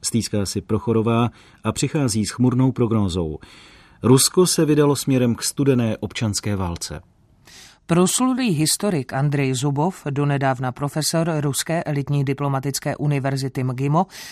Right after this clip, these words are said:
Speaker 2: tento trend pocítil nedávno a doslova na vlastní kůži. Před několika týdny byl zbaven profesury poté,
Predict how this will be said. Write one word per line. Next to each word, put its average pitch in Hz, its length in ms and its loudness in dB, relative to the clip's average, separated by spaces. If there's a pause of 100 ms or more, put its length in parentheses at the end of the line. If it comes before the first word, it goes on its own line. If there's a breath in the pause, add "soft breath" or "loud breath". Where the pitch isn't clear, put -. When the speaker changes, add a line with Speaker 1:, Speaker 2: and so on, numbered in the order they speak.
(160 loud breath)
Speaker 2:
tento 226 340 2
trend 180 360 0
pocítil 147 500 -2
nedávno 190 640 2
a 139 100 0
doslova 175 500 0
na 143 120 2
vlastní 135 460 0
kůži. 160 420 0 (680 loud breath)
Před 180 200 4
několika 233 420 2
týdny 196 340 0
byl 139 180 0 (100)
zbaven 170 300 2
profesury 180 640 0
poté, 143 420 -2